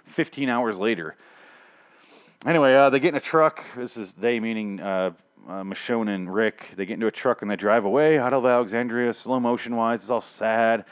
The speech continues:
And I was like, "Hey, good thing the fucking zombies were kind enough to stay off the goddamn streets, because they are all, like, in the grass, and the, the streets are, are just bare.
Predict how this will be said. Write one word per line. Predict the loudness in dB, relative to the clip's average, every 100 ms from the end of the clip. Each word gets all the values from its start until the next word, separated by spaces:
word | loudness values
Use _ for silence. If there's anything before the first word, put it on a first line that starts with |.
| -20 -20 -20 -10
And | -2
I |
was | 2
like, | 4
"Hey, | 2 2
good | 2
thing | 2 0
the | 2
fucking | 0 0 0
zombies | 2 2 2 -2
were |
kind | -4 -2 0
enough | 0 -2
to | -6
stay | -2 2
off | 2 2
the | 0
goddamn | 0 0 -6
streets, | -4 -4 -4
because | -6 0
they | 2
are | 4
all, | 6 4
like, | 2 -2
in | -6
the |
grass, | -4 0 2 0 -2 -8
and | -8
the, |
the | -6 -10
streets | -4 -4 0
are, | -2 -2
are |
just | -10 -12 -6
bare. | -4 -2 -2 -2 -4